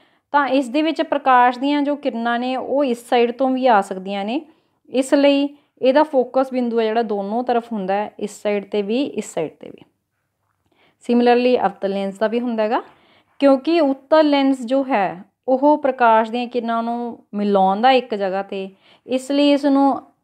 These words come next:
ਅਭਿਸਾਰੀ ਲੈਂਸ ਵੀ ਕਹਿੰਦੇ ਨੇ, ਕਿਉਂਕਿ ਇਹ ਪ੍ਰਕਾਸ਼ ਦੀਆਂ ਕਿਰਨਾਂ ਨੂੰ ਖਿੰਡਾਉਂਦਾ ਹੈ, ਤਾਂ ਇਸ ਨੂੰ ਅਸੀਂ ਅਪਸਾਰੀ ਲੈਂਸ ਵੀ ਕਹਿੰਦੇ ਹਾਂ। ਇਹਨੂੰ ਯਾਦ ਰੱਖਣ ਦਾ ਤਰੀਕਾ ਇਹ ਮੰਨਿਆ ਜਾਂਦਾ ਕਿ ਭੱਬੇ ਦੇ ਵਿੱਚ ਸਾਰਾ ਕੁਛ ਇਕੱਠਾ ਹੋ ਜਾਂਦਾ, ਤਾਂ ਇਹ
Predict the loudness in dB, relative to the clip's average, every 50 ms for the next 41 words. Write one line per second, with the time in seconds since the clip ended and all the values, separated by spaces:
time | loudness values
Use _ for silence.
0 | 0 0 0 0 -2 -2 -2 -4 -4 -4 -2 2 2 2 2 2 0 -2 -4 -4
1 | -4 -4 -6 -6 -8 -8 -8 -6 -8 -6 -6 -6 -6 -4 -6 -6 -6 -4 -4 -6
2 | -6 -8 -10 _ _ _ _ _ _ _ _ -2 0 0 0 0 2 4 4 4
3 | 4 4 2 0 0 2 4 4 4 2 2 0 -4 -4 -4 -4 -6 -6 -6 -6
4 | -6 -6 -6 -6 -8 -6 -6 -4 -4 -4 -4 -4 -2 -4 -2 -2 -2 -4 -4 -4
5 | -6 -8 -8 -8 -8 -8 -8 -8 -8 -8 -8 -8 -6 -6 -6 -6 -6 -6 -8 -8
6 | -8 -10 -6 -2 0 0 0 0 -2 -4 -6 -6 -6 -8 -8 -8 -8 -10 -8 -8
7 | -10 -10 -10 -10 -8 -8 -6 -8 -8 -10 -14 _ _ _ _ _ _ _ _ 0
8 | 2 4 4 6 6 6 6 4 4 2 0 -4 -4 -4 -4 -4 -4 -4 -6 -8
9 | -6 -2 -2 0 0 0 -2 -2 -4 -4 -4 -4 -4 -4 -4 -4 -4 -6 -6 -4
10 | -4 -4 -4 -2 -2 -2 0 0 0 0 0 0 -2 -4 -2 -2 0 0 0 -2
11 | -4 -4 -4 -4 -2 -2 -2 -6 -6 -2 0 2 2 2 2 0 -2 -4 -4 -4
12 | -4 -2 -2 -4 -6 -6 -6 -8 -6 -6 -6 -8